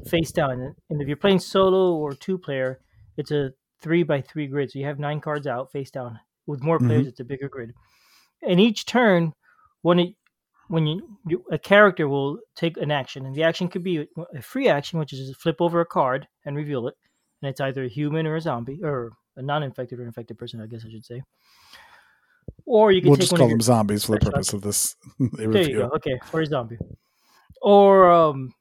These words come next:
Speaker 1: or you could take a special action, which is more powerful and does some of the important things like getting the people out of the city.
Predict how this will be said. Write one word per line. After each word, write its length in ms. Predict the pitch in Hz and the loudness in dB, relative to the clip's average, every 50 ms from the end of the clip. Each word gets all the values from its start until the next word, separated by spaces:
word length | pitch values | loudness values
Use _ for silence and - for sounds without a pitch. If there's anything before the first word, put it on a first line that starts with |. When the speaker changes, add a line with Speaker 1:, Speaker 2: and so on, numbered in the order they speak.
| _ | _
Speaker 1:
or 160 | - 190 196 196 | 4 6 6 6
you 80 | 196 | 6
could 100 | - 180 | 4 0
take 180 | - - 180 - | 0 0 0 0
a 60 | 151 | -2
special 360 | - - - 165 156 208 175 160 | -4 -2 -2 0 0 -2 -4 -2
action, 440 | 175 156 151 - - - 156 151 170 | -2 -2 -2 -4 -6 -10 -6 -4 -4
which 160 | 170 165 - | -4 -2 -2
is 120 | 165 143 | -4 -2
more 200 | 143 156 160 156 | 0 0 0 0
powerful 600 | - - - 208 196 196 185 170 - - 165 165 | 0 2 4 6 6 6 4 4 2 0 -2 -2
and 160 | 160 156 143 139 | 0 -2 -2 0
does 260 | 165 165 156 135 - | 0 0 -2 -2 -6
some 200 | - 170 156 156 | -6 -4 -2 -2
of 60 | 151 | -2
the 40 | 147 | -4
important 400 | 135 131 - 170 180 175 147 123 | -4 -2 2 2 2 4 2 0
things 180 | 160 151 147 135 | -2 -2 -2 -2
like 140 | 139 135 - _ | -4 -6 -6 _
getting 280 | - 165 156 151 147 143 | -2 -2 0 0 -2 -4
the 80 | 135 | -4
people 280 | 127 - 147 139 - 139 | -6 -8 -8 -6 -4 -4
out 100 | 139 127 | -4 -4
of 40 | 120 | -6
the 80 | 120 | -12
city. 340 | 113 - - 135 120 113 104 | -12 -12 -12 -12 -10 -12 -14